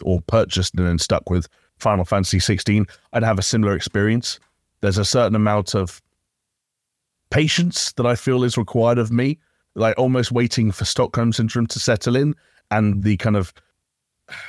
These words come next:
what I see, at least, or I interpret as slightly weird,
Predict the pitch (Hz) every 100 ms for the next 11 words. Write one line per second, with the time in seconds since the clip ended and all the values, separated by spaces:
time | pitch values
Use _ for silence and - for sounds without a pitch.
0 | - _ _ _ - 139 151 170 - -
1 | 107 104 - 78 101 110 110 101 117 120
2 | 113 95 101 92 95 92 - 113 110 104
3 | 92 107 113 107